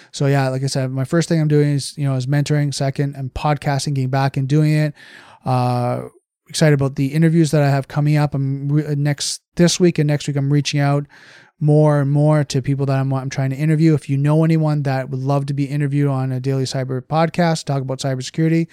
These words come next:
uh, have them go to dailycyber dot C A and fill out, you know, uh, the, on the top,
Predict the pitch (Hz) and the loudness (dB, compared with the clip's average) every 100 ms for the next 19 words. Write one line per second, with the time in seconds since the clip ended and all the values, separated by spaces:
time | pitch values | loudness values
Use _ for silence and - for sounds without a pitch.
0 | - - - - 135 147 147 143 139 143 | -14 -20 -20 -8 -2 0 0 0 0 2
1 | 135 135 139 - 139 135 135 127 - 147 | 2 2 0 0 0 0 -2 -4 -2 2
2 | 147 143 127 143 135 135 135 135 127 131 | 2 2 -2 -2 -2 -2 -2 -6 -4 -6
3 | 131 - 135 135 - - - 151 143 135 | -8 -10 -8 -8 -10 -14 -14 -12 -8 -6
4 | 135 123 - 151 147 | -4 -6 -2 0 0